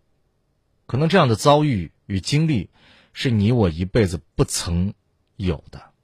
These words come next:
但是在我们的节目当中，它会真实地展现出来。这不是一档真人秀的节目，因为我不喜欢“秀”这个词儿。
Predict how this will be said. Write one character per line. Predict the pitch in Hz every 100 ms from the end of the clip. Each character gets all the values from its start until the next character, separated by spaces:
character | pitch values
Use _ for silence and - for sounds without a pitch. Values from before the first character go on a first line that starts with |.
| _ _ _ _ _ _ _ -
但 | 123
是 | 123
在 | 113 120
我 |
们 | 90 80
的 | 80
节 | - 90
目 | 101
当 | 92 92
中， | 92 98 110 _ _
它 | - 92
会 | 90
真 | - 110
实 | 107 90
地 | 90
展 | 87 71
现 | 73 78
出 | - 78
来。 | - _ _ _ - _ _ _ _ _ _ _ _ _ -
这 | 131
不 | 107
是 | 131 160
一 | 127
档 | 82 80
真 | - 143
人 | 110
秀 | 131 - 190 85
的 |
节 | 73 78
目， | 73 -
因 | 107
为 | 131
我 | 92
不 | 80 131
喜 | - 78
欢 | 85
“秀” | - - 85
这 | 78
个 | 62
词 | -
儿。 | -